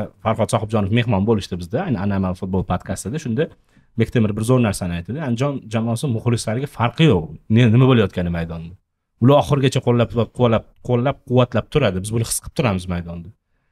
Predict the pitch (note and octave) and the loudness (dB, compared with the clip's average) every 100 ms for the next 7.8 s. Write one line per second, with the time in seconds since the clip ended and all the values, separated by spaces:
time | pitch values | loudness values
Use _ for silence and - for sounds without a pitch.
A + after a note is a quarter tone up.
0 | _ _ B2+ - C3+ B2+ A#2+ A2+ B2+ - | _ _ -4 -2 -2 -2 -2 -2 -2 -2
1 | A#2 A#2 - A#2+ A#2 A#2+ A2 A2+ B2 D3 | -6 -6 -4 -4 -2 -2 -2 -2 -2 -4
2 | E3 A#2+ A#2 A#2+ A#2 C3+ - - B2 A#2 | -2 0 2 0 -2 -6 -6 -2 -2 0
3 | A2+ D#3 D#3 _ A2+ A#2+ C#3+ D3 C3+ C3+ | -2 -4 -8 _ -2 0 4 4 4 2
4 | B2 G2 A2 A#2 G#2+ A#2+ A#2+ A2 G2 - | 2 2 -2 -2 -2 2 2 2 0 -2
5 | G#2+ G2+ E2+ D#2+ D#2+ E2+ G#2 G2+ A2+ C3 | -4 -4 -4 -6 -8 -12 -14 -10 -4 -2
6 | C3 A#2+ C3 - G2 C3 F3 F#3 F3+ F#3+ | -2 0 0 -2 -8 -4 -2 0 2 2
7 | C#3 D3 E3 D#3+ C3 C#3+ F#2+ | 4 4 2 2 0 0 0